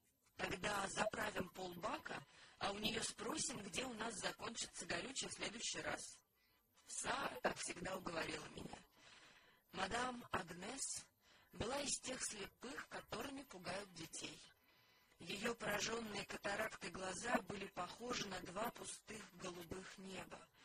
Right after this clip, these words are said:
Она положила свои узловатые руки Саре на лицо и сказала, что видит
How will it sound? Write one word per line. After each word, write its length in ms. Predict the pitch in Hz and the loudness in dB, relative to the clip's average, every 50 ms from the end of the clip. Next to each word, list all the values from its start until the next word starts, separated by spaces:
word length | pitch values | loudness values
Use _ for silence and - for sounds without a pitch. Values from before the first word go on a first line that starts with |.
| - - - - - - - - - - - - - - | -18 -16 -16 -16 -16 -18 -18 -20 -20 -20 -20 -10 -2 2
Она 280 | - 208 247 320 339 - | 4 4 6 4 2 2
положила 420 | - 240 233 226 233 269 277 262 | 2 2 4 6 4 4 4 4
свои 340 | - - 220 214 220 240 247 | 4 4 4 4 2 2 0
узловатые 680 | 240 226 214 208 202 202 202 226 233 226 - 214 202 202 | -2 -4 0 2 2 2 4 4 2 2 2 -2 -2 -2
руки 280 | 214 226 220 - 202 | -2 -4 -4 -2 0
Саре 400 | - - - 226 214 208 202 196 | 2 2 2 2 2 0 0 -2
на 140 | 185 180 175 | -2 -2 -2
лицо 520 | 170 170 170 254 - - - 226 254 285 - - - - - - - - - - - - - - _ - | -2 -2 -4 -2 -2 -2 -2 -2 -4 -6 -8 -12 -20 -20 -20 -20 -20 -20 -20 -20 -20 -20 -20 -20 _ -4
и 100 | - - | -2 -2
сказала, 480 | - - - 311 277 240 277 311 311 294 | 0 2 2 2 2 4 2 2 4 2
что 220 | - - - 226 | 2 2 0 -4
видит 400 | 208 202 247 247 208 208 202 - | -4 -2 -4 -2 -2 -4 -6 -8